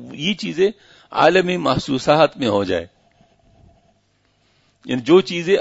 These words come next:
آپ کے لیے محسوسات میں سے نہیں ہیں اور یوں سمجھ لیجئے کہ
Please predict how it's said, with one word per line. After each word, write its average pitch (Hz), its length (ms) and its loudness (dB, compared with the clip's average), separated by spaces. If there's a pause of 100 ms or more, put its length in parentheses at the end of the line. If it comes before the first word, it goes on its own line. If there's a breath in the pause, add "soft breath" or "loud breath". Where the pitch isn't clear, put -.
آپ 143 280 0
کے 160 240 0
لیے 127 220 -2
محسوسات 123 680 -2
میں 127 120 -6
سے 110 140 -8
نہیں 139 260 -6
ہیں 98 180 -4 (960 soft breath)
اور 107 600 2 (240)
یوں 117 200 -4
سمجھ 113 280 -6
لیجئے 107 280 -4
کہ 95 400 -4